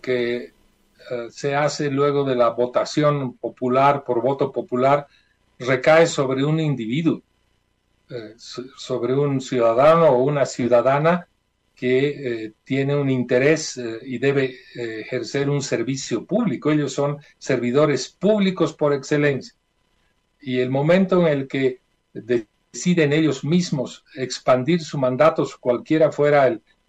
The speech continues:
el, el término, además a sabiendas y anticipadas,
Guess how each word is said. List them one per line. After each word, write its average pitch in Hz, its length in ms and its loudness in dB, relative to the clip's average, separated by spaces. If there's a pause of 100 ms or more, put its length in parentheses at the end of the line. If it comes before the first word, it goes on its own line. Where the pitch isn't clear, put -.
(220)
el, 131 380 -4
el 120 180 -6
término, 160 460 4
además 139 460 2
a - 120 -6
sabiendas 160 680 0
y 147 160 -4
anticipadas, 180 1200 0